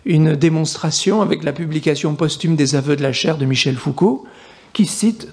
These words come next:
très souvent de nombreux volumes des deux collections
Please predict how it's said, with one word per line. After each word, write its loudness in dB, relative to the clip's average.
très 2
souvent 0
de 2
nombreux 2
volumes 2
des 0
deux 2
collections -2